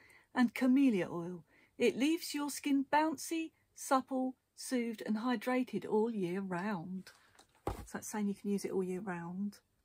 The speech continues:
I use oils at night anyway, I would imagine. That's, that's when I use them. I'm gonna have a sniff. Yeah, it smells nice. It smells very nice. I've got it on my nose.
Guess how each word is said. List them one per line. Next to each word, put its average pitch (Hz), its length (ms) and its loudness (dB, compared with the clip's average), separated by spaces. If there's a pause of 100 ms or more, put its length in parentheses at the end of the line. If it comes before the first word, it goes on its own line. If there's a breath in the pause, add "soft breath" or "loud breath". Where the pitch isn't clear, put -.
(640)
I 302 140 4
use 180 200 2
oils 175 380 -2
at - 100 -8
night 170 380 -2
anyway, 165 300 -4
I 180 180 -8
would 220 140 -4
imagine. 214 580 0 (680 soft breath)
That's, - 280 -4
that's 285 180 4
when 233 120 6
I 214 140 2
use 175 280 -2
them. - 160 -4
I'm 240 100 2
gonna 240 180 2
have 214 100 -6
a - 40 -14
sniff. 175 300 -2 (4000)
Yeah, 202 120 -2
it - 120 -10
smells 202 300 -6
nice. 180 420 -12
It - 640 -16
smells 453 240 -14
very 403 180 -2
nice. 240 440 -2
I've - 140 -14
got 359 140 -6
it - 80 -8
on 226 100 -4
my 214 100 -2
nose. 214 680 -8